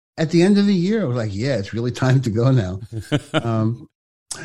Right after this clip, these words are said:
Speaker 1: but no, I turned down offers. You know, <clears throat> Donald and Walter offered me to be, you know, in Steely Dan,
Speaker 2: Right.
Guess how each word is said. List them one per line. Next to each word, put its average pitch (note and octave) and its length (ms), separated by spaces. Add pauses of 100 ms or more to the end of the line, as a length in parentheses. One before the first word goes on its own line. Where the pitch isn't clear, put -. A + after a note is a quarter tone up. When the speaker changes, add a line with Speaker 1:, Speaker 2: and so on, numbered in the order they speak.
(100)
Speaker 1:
but E3+ 200
no, A3 120
I G#3+ 120
turned G#3+ 380
down F#3 260
offers. E3 520
You D3 140
know, C3 180
<clears throat> D#3 300
Donald C#3 340
and B2 160
Walter B2 360
offered A#2 280
me A2 140
to G#2+ 60
be, G#2+ 400
you G#2+ 80
know, G2 80
in G#2 120
Steely G#2+ 380
Dan, F#2+ 420
Speaker 2:
Right. D2+ 300